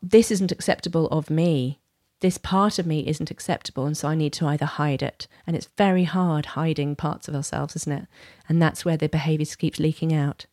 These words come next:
So move into your child when they're being challenging rather than putting them somewhere else. But I know that this is hard. And I know when our children are pushing every single button that they possibly can,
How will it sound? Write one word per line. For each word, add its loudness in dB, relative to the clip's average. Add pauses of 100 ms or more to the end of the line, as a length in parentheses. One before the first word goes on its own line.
(600)
So 0
move 6 (160)
into 6
your 0
child -4 (400)
when 2
they're 2
being 0
challenging -2 (420)
rather 4
than 0
putting 0
them -2
somewhere 0
else. -4 (1700)
But 8
I 10
know 8
that -2
this 2
is -2
hard. -2 (400)
And 6
I 6
know 6
when 4
our 2
children 2
are 2
pushing 2
every 4
single 2
button 2
that 2
they 6
possibly 4
can, 2